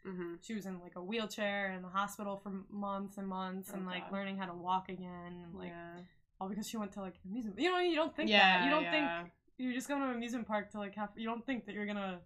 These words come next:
Speaker 1: Yeah.
Speaker 2: be a, like, <laughs> get your legs amputated, or, like,
Speaker 1: Yeah.
Speaker 2: you're gonna die, or, like, you just don't think of that.
Speaker 1: Yeah.
Speaker 2: And that's what's so scary about it.
Speaker 1: Definitely.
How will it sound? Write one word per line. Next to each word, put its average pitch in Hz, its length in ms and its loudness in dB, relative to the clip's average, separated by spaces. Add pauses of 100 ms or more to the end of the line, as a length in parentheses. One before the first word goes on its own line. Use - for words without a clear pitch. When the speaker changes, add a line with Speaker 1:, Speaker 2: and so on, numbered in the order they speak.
(120)
Speaker 1:
Yeah. 175 580 -2
Speaker 2:
be 233 180 -2
a, 196 200 -2 (500)
like, 220 220 0
<laughs> 247 360 -2
get 254 280 -4
your 240 140 -4
legs 220 340 2
amputated, 214 480 2
or, 202 160 2
like, 220 160 2
Speaker 1:
Yeah. 170 360 -2
Speaker 2:
you're 165 100 0
gonna 220 200 0
die, 208 520 6
or, 196 180 -2
like, 202 240 -6
you 220 160 -6
just 233 140 -4
don't 269 200 2
think 240 180 -2
of 226 100 0
that. 180 360 -2
Speaker 1:
Yeah. 170 380 -4
Speaker 2:
And 175 120 -10
that's 208 200 -6
what's 226 120 -10
so 247 80 -4
scary 214 440 -2
about 180 240 -4
it. 180 100 -8
Speaker 1:
Definitely. 175 460 -12